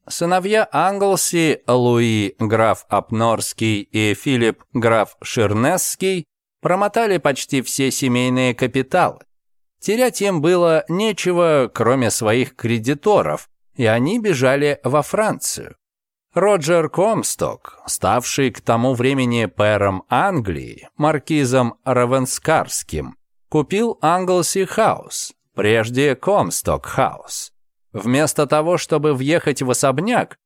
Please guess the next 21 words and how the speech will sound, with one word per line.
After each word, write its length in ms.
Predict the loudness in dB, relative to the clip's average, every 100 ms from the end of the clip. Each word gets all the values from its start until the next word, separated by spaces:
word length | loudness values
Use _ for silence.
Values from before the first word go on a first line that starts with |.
| _ _
Роджер 560 | -2 2 0 2 2 2
велел 420 | 2 2 2 2
его 380 | 2 2 4 2
снести, 800 | 0 -2 -2 -4 -6 -4 -2 -4 _ _ _
а 260 | 0 0 0
на 220 | -2 0
освободившейся 1000 | 0 0 0 0 0 -4 -2 0 0 0
земле 480 | 0 2 2 2 4
разбить 520 | 2 0 -2 -4 -4 -8
самую 580 | -4 -2 0 0 0
красивую 720 | 0 0 0 -2 0 2 2
площадь 640 | 2 0 2 0 -4 -4 -4
Европы. 800 | 0 0 2 2 0 -4 -20 -20 _ -20 _ _ _ -4
На 180 | -2
самом 380 | 0 0 0 -2
деле 380 | -2 0 2 2
выходило 720 | 0 0 0 -2 0 2 2
подобие 580 | 2 0 0 0 2 2
Уотерхаус-сквер, 1600 | 4 2 2 2 0 0 2 2 0 -4 -10 -6 -2 2 2 0
только 460 | 0 0 2 0 0
больше 680 | 2 2 2 0 -2 -2